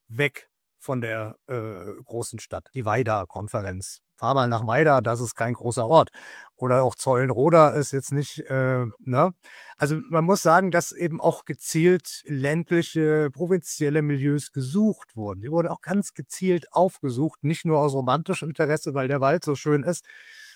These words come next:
äh, sondern auch einfach, weil man da seine Ruhe hat. Und wenn ich da jemanden hab mit einer kleinen Druckerei, der auf unserer Seite ist, ey, super, dann muss ich, ich eben nicht diesen Konkurrenzkampf, den ich in Leipzig hätte oder in Berlin oder in München oder in Wien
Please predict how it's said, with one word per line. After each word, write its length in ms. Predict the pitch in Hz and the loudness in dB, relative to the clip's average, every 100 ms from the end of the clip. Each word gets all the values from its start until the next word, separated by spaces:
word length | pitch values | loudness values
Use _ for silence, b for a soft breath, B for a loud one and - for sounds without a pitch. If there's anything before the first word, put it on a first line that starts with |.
| B _ - | B _ 0
äh, 380 | 151 156 156 147 | 6 8 8 6
sondern 380 | 131 151 165 160 | 2 4 4 2
auch 200 | 160 - | 0 0
einfach, 240 | 139 147 | -2 -4
weil 120 | 135 | -4
man 120 | 151 | -6
da 100 | 143 | -4
seine 200 | 147 151 | -2 -2
Ruhe 260 | 151 185 160 | 0 2 0
hat. 180 | 113 - _ - | -2 -10 _ -10
Und 140 | 135 | -4
wenn 120 | 135 | 0
ich 140 | 156 - | 0 -2
da 120 | 143 | 0
jemanden 400 | 147 147 - 127 | 0 0 -2 -4
hab 160 | 180 143 | -4 -6
mit 120 | 147 | -8
einer 140 | 151 147 | -4 -2
kleinen 280 | 143 139 | 0 -2
Druckerei, 580 | 143 143 147 139 170 185 | -2 -2 0 4 4 4
der 280 | 151 151 151 123 - | 4 2 2 -2 -8
auf 140 | - 147 | -8 -6
unserer 240 | 147 135 | -4 -4
Seite 320 | 123 151 - | 0 -2 -2
ist, 160 | 156 143 | -4 -6
ey, 180 | 156 165 | -6 -6
super, 280 | 175 123 | -4 -4
dann 360 | 107 131 127 127 - b b b b b | -2 0 -2 -4 -10 b b b b b
muss 260 | 156 165 | 4 4
ich, 200 | 180 - | 2 0
ich 220 | 175 - | -2 0
eben 360 | 180 151 175 190 | 0 2 4 8
nicht 640 | 220 202 - - - - | 8 8 4 -12 -18 -14
diesen 240 | 147 127 147 | -10 -8 -4
Konkurrenzkampf, 1040 | - 143 139 120 139 - - 151 160 - | -2 0 0 0 -2 -4 -2 0 0 -2
den 160 | 139 | -4
ich 100 | 147 | -4
in 60 | 139 | 0
Leipzig 400 | 131 151 - 120 | 0 0 -2 -10
hätte 200 | 110 143 | -4 0
oder 200 | 135 113 | 0 0
in 100 | 123 | -2
Berlin 320 | 120 113 165 | -2 -2 0
oder 160 | 147 120 | 0 0
in 80 | 113 | -2
München 320 | 127 151 165 | -6 -4 -4
oder 180 | 120 110 | -2 -2
in 140 | 117 | -4
Wien 300 | 135 175 113 | 0 2 0